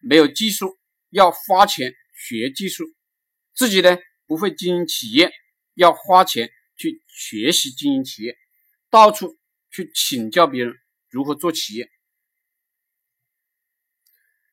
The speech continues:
这第三等人当然也有钱，但这三等人呢，把钱啊看得比命还重要，到处找机会挣钱，挣了钱呢就存在银行，舍不得吃，舍不得穿，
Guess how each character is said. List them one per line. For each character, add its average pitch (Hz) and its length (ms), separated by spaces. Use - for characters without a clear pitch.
这 240 120
第 220 160
三 233 400
等 190 100
人 165 160
当 208 160
然 180 160
也 151 100
有 170 100
钱， 135 300
但 226 160
这 214 120
三 208 280
等 175 140
人 156 80
呢， 160 140
把 127 100
钱 123 320
啊 143 160
看 196 180
得 175 100
比 127 200
命 208 280
还 156 120
重 160 160
要， 156 160
到 220 220
处 196 260
找 120 200
机 135 120
会 160 140
挣 190 180
钱， 110 240
挣 247 160
了 202 120
钱 151 200
呢 165 120
就 185 140
存 143 240
在 170 80
银 131 320
行， 143 160
舍 - 200
不 151 80
得 175 140
吃， 180 400
舍 143 160
不 160 80
得 165 100
穿， 180 300